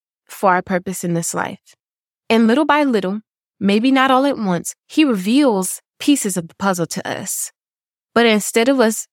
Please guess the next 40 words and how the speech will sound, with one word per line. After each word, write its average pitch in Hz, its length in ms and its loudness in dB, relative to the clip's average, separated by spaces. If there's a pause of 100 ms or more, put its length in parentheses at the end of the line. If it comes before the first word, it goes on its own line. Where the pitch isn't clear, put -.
slowing 220 520 2
down 190 280 4
and 180 120 0
paying 196 260 2
attention 196 380 -2
to 196 100 -8
the 175 80 -10
pieces 214 360 -4
that 175 120 -2
he's 196 260 -6
revealed 175 420 -4
to - 140 -6
us, 254 320 0 (520)
we 254 260 4
are 220 220 4
so 233 320 2
hyper-focused 202 840 -2
on 180 100 2
everything 190 440 0
that 180 140 -2
surrounds 170 580 0
it. - 100 -8 (280)
So 190 440 4
maybe 208 240 2
he's 247 240 2
revealed 214 320 2
something 233 340 0
to 233 160 0
us, 233 240 0
but 185 220 0 (220)
it's 202 140 0
gonna 185 160 -2
take 190 160 -4
a 180 40 0
little 175 200 -2
bit 180 140 -6
too 269 300 0
long 185 240 0 (440)
to 214 180 0
accomplish. - 440 -8